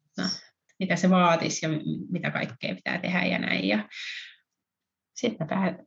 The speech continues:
päätettiin, että ollaan kahdestaan. Ja mä siis olin tutustunut vuotta aikaisemmin suurin piirtein, tai silloin ihan alkuraskaudesta itse asiassa sellaiseen naiseen Vaasassa,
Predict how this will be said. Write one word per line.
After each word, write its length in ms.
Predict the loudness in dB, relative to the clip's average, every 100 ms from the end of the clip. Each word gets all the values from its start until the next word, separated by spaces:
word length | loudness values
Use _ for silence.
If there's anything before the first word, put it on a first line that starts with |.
| -2
päätettiin, 580 | 2 2 0 -4 -4 -4
että 140 | -2
ollaan 220 | 0 2
kahdestaan. 600 | 4 2 2 -2 -2 2
Ja 160 | 2 0 -4
mä 120 | -2 0
siis 240 | 0 2
olin 160 | 4 4
tutustunut 680 | 4 2 0 2 4 4
vuotta 400 | 4 2 0 -2
aikaisemmin 500 | 0 0 0 0 0
suurin 280 | 0 0 -2
piirtein, 500 | -4 -4 -2 0 0 -2 _ -2
tai 100 | 0
silloin 240 | 4 6
ihan 240 | 6 6 4
alkuraskaudesta 840 | 2 4 0 0 -4 -4 -4 -6
itse 220 | -8 -2 0
asiassa 320 | 0 -2 -2
sellaiseen 480 | -2 0 0 2 4
naiseen 480 | 4 4 4 4 0 -2
Vaasassa, 580 | -2 -2 -6 -10 -12